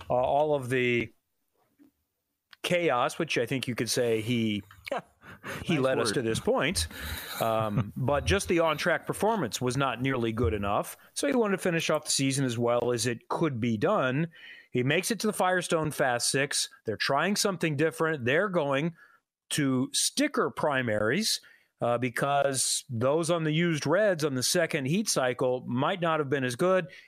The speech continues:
Speaker 1: and he never really got a chance to see how it would turn out.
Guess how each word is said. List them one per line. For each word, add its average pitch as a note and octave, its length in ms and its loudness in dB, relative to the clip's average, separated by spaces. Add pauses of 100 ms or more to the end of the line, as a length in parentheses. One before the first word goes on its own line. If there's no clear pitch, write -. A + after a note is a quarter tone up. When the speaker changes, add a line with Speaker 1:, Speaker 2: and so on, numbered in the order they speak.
Speaker 1:
and D#3 140 0
he E3+ 60 2
never F3 200 2
really D#3 220 2
got C#3+ 180 2
a C3 40 -2
chance C3 320 -2
to B2+ 80 -2
see B2+ 220 0
how B2 220 0
it G#2+ 60 0
would G#2+ 120 -2
turn A2+ 240 -2
out. A#2+ 400 0